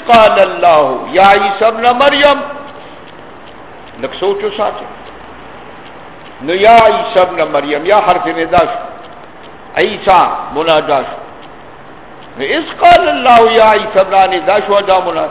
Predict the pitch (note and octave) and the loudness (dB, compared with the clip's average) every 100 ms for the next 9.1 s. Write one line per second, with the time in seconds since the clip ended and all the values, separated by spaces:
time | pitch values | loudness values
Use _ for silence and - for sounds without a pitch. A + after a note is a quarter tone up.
0 | - - C#3 E3 E3+ E3+ - C4 A#3+ F3 | -10 -12 -8 -2 -2 -2 -8 -10 -10 -4
1 | F3 D#3+ D#3 D3 E3 F3+ D#3+ - G3+ G3+ | -6 -4 -8 -2 2 2 0 -6 -8 -6
2 | E3 C3 A2 - - A#3 C4 B3 G#3+ G3 | -6 -6 -10 -16 -4 0 0 -2 -2 -2
3 | F3 D3+ C3+ B2 - - B3 G3 G3 A#3 | 0 -2 -6 -6 -6 -2 -2 -4 -8 -8
4 | D3+ - G3 G#3 A#3+ - - - - C#4+ | -8 -6 -4 -4 -6 -10 -18 -20 -2 -2
5 | F4 D#4 B3 - D#4 D4 B3+ B3 G#3+ A#3 | 0 -4 -2 -2 -2 -2 -2 -2 0 2
6 | D#4 F4 A#3 - A#3+ F3+ F3 B2 - - | 4 2 2 -6 -6 -6 -8 -10 -14 -20
7 | - - - - - C#4 B3+ C#4+ D4+ C#4 | -20 -20 -20 -6 0 2 0 0 2 2
8 | D4 C#4 C#4 D#4 D#4 A#3+ B3+ A3 G3+ E3 | 2 -2 -4 -4 -4 -4 -2 0 0 0
9 | C#3 | -2